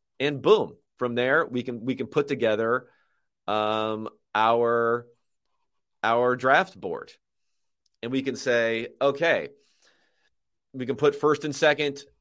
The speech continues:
Bryce Young and C J Stroud because they're graded as gonna be a solid starting quarterback, not high end, but solid starting, starting quarterback.'" And like it or not, that's probably a forty million dollar value proposition per season over the next four years.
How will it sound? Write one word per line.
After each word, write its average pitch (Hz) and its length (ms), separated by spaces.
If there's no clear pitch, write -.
Bryce 139 260
Young 139 200
and 123 60
C 135 140
J 131 140
Stroud 170 380
because 120 260
they're 135 280
graded 120 440
as 107 300
gonna 113 180
be 107 240
a 104 100
solid 113 400
starting 107 360
quarterback, 101 500
not 120 220
high 113 220
end, 113 260
but 95 100
solid 110 320
starting, 110 300
starting 110 460
quarterback.'" 120 560
And 113 360
like 139 240
it 151 60
or 131 80
not, 180 260
that's 139 100
probably 147 300
a - 20
forty 147 300
million 147 280
dollar 139 240
value 147 360
proposition 92 680
per 135 160
season 131 540
over 120 200
the 113 120
next 113 580
four 123 260
years. 120 520